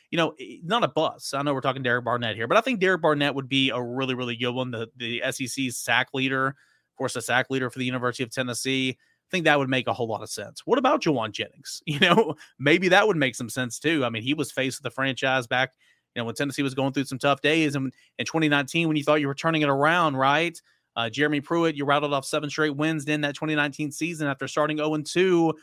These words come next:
losses to Georgia State, losses to B Y U.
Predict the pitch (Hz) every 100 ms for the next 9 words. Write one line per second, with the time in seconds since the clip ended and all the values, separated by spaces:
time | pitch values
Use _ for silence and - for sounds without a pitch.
0 | _ _ 120 151 180 175 143 131 131 110
1 | - 113 104 113 147 - 156 139 127 113
2 | 104 101 101